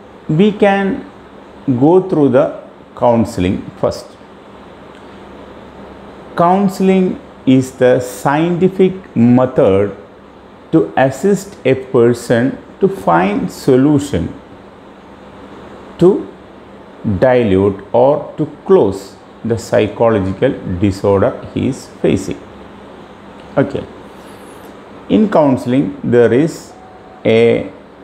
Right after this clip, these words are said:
confidentiality. I mean, it is the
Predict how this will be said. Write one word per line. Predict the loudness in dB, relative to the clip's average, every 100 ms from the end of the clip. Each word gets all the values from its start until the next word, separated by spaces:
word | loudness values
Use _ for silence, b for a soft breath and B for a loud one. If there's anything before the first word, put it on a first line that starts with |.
| -6
confidentiality. | -2 -2 -2 -2 -2 0 0 2 2 0 -2 -4 -6 -12 -20 -18 -6
I | 0 2
mean, | 4 2 0 -4
it | -4 2
is | 2 2
the | 0 0 0